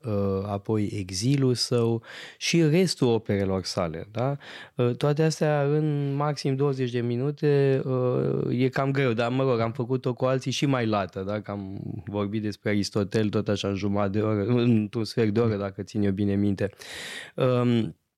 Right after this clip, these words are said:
Dante e, uh, născut în Florența, așa cum, evident, știe toată lumea,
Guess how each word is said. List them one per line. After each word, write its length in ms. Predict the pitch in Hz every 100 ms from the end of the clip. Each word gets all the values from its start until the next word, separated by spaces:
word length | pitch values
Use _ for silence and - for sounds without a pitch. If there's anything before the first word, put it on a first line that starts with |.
| _ _ _ - -
Dante 300 | 117 160 160
e, 540 | 147 143 147 143 120 - 147
uh, 680 | 110 113 110 107 104 98 95 95 98 120 - 135
născut 440 | 117 107 - 110
în 160 | 107 95
Florența, 500 | - 92 107 123 -
așa 180 | 110
cum, 380 | 101 104 92 90 104
evident, 640 | 98 95 95 101 92 - 92
știe 260 | 92 - 101
toată 300 | 104 98 95
lumea, 400 | 95 113 147